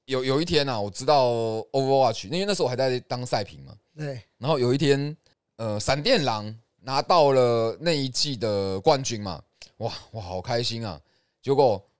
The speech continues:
Speaker 1: 过没两天，闪电狼宣布 Overwatch 队伍解散，我就心想，我的老天爷啊！连拿第一名的队伍的，的那个奖金跟各项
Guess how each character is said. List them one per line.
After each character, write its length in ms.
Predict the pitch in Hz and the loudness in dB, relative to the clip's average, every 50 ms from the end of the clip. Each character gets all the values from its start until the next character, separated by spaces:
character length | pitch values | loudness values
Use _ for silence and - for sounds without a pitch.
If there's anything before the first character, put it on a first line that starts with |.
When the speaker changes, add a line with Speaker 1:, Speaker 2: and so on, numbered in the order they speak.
| _ _ | _ _
Speaker 1:
过 100 | - 165 | -2 0
没 140 | 147 135 131 | 0 2 0
两 180 | 131 117 107 107 | 0 0 -2 -2
天， 340 | 117 117 117 117 120 131 - _ | -4 -4 -4 -6 -8 -12 -16 _
闪 200 | - - 113 117 | -10 -8 -6 -2
电 140 | 139 151 | 0 0
狼 160 | 139 120 110 117 | 2 0 -2 -2
宣 240 | 120 123 120 127 | -4 -6 -6 -6
布 160 | 120 127 117 - | -6 -6 -6 -4
Overwatch 500 | 120 127 120 127 127 123 117 110 - 101 | -4 0 2 4 4 6 4 2 0 -4
队 140 | 80 123 110 | -6 -4 -4
伍 100 | 95 92 | -4 -6
解 180 | 85 85 78 76 | -8 -10 -12 -12
散， 240 | - - 80 76 69 _ _ _ _ _ _ _ _ _ _ _ _ _ _ _ _ | -10 -10 -12 -12 -12 _ _ _ _ _ _ _ _ _ _ _ _ _ _ _ _
我 100 | - 147 | -8 -6
就 80 | 175 190 | -4 -2
心 100 | 226 220 | -2 -2
想， 160 | 208 180 143 110 _ _ _ _ _ _ _ _ _ _ _ _ _ | -2 -2 -4 -6 _ _ _ _ _ _ _ _ _ _ _ _ _
我 260 | - 151 175 190 190 | -8 0 2 2 4
的 140 | 180 185 160 | 4 2 0
老 180 | 147 127 120 | 0 -2 -4
天 260 | 117 127 147 147 151 147 | -4 -2 -4 -2 -2 -2
爷 200 | 131 110 101 101 | -4 -4 -6 -6
啊！ 200 | 98 90 82 - _ _ _ _ _ - | -8 -10 -12 -16 _ _ _ _ _ -8
连 340 | 123 147 165 175 196 226 220 | -2 0 2 2 2 0 -2
拿 180 | 202 190 202 | -2 0 0
第 300 | 208 - _ _ - 262 226 220 240 240 | -2 -2 _ _ -8 -8 -4 0 0 2
一 80 | 247 247 | 2 4
名 180 | 214 180 170 | 4 2 2
的 80 | 170 180 | 2 0
队 240 | 175 - 226 208 175 | 4 4 4 6 6
伍 160 | 151 135 131 | 2 0 -2
的， 160 | - 180 175 - _ - | -4 -6 -8 -10 _ -2
的 120 | 165 180 180 | 0 0 2
那 80 | 214 | 4
个 100 | 208 196 | 2 0
奖 300 | 165 - - 131 127 127 | 2 2 -2 -2 -2 0
金 260 | 123 - 156 165 165 | -2 -2 -2 -2 0
跟 300 | - 165 160 160 165 156 - _ | 2 2 2 2 0 -4 -10 _
各 200 | - 185 170 151 | -2 2 2 4
项 400 | 143 170 165 156 139 123 123 123 | 4 4 4 2 2 -2 -10 -12